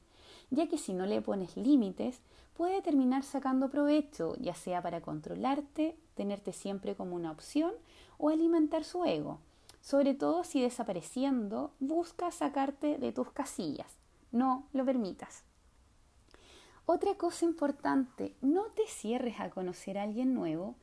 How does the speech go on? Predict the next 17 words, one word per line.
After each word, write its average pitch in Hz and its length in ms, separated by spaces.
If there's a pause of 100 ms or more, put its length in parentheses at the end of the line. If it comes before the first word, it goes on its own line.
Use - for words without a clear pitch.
(340)
a 294 120
menos 370 280
que - 100
esta 339 180
persona 294 500
te 226 140
pida 254 580
que 233 120
ocupes 247 380
un 277 140
lugar 196 380 (460)
y 220 100
sea 214 320
además 196 420
consecuente 247 720
con 320 200
ello. 220 340